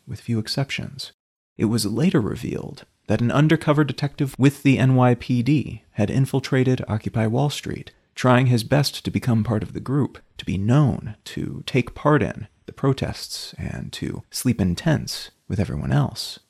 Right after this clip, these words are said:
all the while, though, reporting on what he learned about the group's plans, but also the individuals who were taking part,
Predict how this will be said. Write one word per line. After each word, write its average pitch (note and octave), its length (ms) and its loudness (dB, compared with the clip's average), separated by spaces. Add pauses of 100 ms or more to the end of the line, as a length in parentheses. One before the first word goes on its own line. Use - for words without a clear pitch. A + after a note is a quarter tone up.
(180)
all A2+ 200 6
the A#2+ 80 4
while, D#3 340 4
though, - 340 -6 (160)
reporting C#3+ 560 2
on A#2 260 2
what A#2 160 0
he A#2+ 140 2
learned C3 560 -2 (200)
about B2+ 300 6
the B2 80 0
group's A#2 280 0
plans, E3 720 2
but A2 120 2
also - 600 2
the G#2 120 2
individuals G#2+ 540 2
who - 80 -8
were - 80 -4
taking - 400 -4
part, - 480 -2